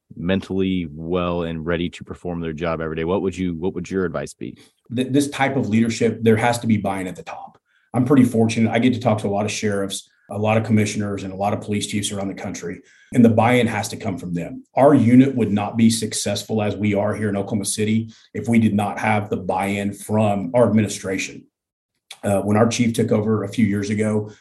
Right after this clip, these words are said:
Speaker 2: one of his first priorities was to make a peer support team, a wellness unit.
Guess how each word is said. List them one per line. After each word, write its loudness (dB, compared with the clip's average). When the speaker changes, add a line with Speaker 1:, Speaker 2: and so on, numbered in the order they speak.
Speaker 2:
one 4
of 6
his 0
first -2
priorities 0
was -8
to -8
make -2
a -8
peer -4
support -6
team, -6
a -6
wellness -8
unit. -8